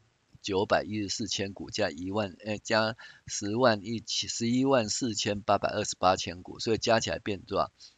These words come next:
十三万五千两百九十二千股，这稀释每股盈余剩二点六五。所以你当初是用什么？用每股盈，基本每股盈用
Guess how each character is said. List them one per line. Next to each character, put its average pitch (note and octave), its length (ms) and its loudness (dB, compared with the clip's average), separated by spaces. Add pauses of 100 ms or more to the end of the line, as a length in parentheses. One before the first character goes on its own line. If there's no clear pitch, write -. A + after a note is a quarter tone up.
(140)
十 - 200 -6
三 G#2 380 0
万 G#2+ 300 4
五 C2 260 -16
千 A#2+ 520 0
两 G2 260 -2
百 - 160 -2
九 - 160 -8
十 - 120 -8
二 F#2 80 -2
千 F2+ 220 -8
股， - 140 -18
这 C#3 180 6
稀 D3+ 240 2
释 C#3+ 220 0
每 A2 180 0
股 A#2 160 -4
盈 G2 80 -6
余 G2 60 -6
剩 G#2+ 160 -2
二 A#2 160 2
点 D#2 160 -6
六 F#2 180 0
五。 - 140 -10 (420)
所 G3+ 140 8
以 E3+ 80 6
你 C#3+ 80 4
当 E3 260 8
初 D3+ 220 4
是 D3 160 4
用 C3 180 6
什 A2 140 -4
么？ F2 420 0 (220)
用 D3+ 160 2
每 C3 180 4
股 A#2 160 0
盈， A2+ 220 0
基 D3 180 6
本 B2 180 4
每 A2 200 0
股 A2 180 -2
盈 G#2+ 120 -2
用 A2+ 260 0